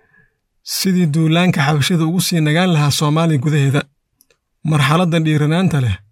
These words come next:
ee uu maanta soo gaaray duulaanka xabashida waxaa ka horreeyey safaxaad khiyaano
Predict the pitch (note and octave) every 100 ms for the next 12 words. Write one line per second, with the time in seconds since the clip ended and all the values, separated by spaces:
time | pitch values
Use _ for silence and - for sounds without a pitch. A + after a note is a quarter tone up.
0 | _ _ _ _ _ - D3 D3+ D3+ E3+
1 | F3+ D#3+ - E3+ F3 E3 D#3 D3 C3 D3
2 | D3+ F3 E3+ C#3+ D3 - E3+ G#2 - _
3 | _ _ _ _ _ _ - D3+ D3 D3+
4 | G3+ F3 D3+ C#3+ A#2 - _ _ _ _
5 | _ - - C3 C#3 E3 E3+ - D3+ D3